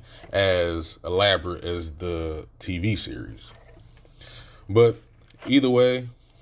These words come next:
for everybody who's watched it, I know that everybody has been kinda shocked and in awe,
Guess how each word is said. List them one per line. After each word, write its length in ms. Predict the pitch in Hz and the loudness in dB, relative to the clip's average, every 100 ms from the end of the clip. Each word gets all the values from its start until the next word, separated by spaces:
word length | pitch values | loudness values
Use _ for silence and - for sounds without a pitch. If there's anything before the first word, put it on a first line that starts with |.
| - - _ _ | -20 -20 _ _
for 180 | - 110 | -10 -6
everybody 460 | 98 104 101 101 98 | -2 -2 0 0 0
who's 320 | 95 101 90 | 0 -2 -2
watched 400 | 87 98 101 - | 2 2 2 -2
it, 100 | 113 | -4
I 120 | 90 | -4
know 180 | 95 95 | -4 -2
that 160 | 95 90 | -2 -2
everybody 520 | 95 92 87 92 90 | -4 -4 -2 -2 -2
has 300 | 95 95 87 | 0 0 0
been 480 | 85 98 95 95 90 - - - | -2 -2 -2 -6 -8 -14 -20 -10
kinda 300 | - 104 90 | -4 -4 -2
shocked 580 | - - 110 113 - - - _ _ - - | -2 4 4 2 -2 -20 -20 _ _ -20 -14
and 400 | 98 98 95 92 92 | -8 -6 -6 -8 -8
in 160 | 92 | -6
awe, 420 | 90 110 110 92 | 2 4 6 2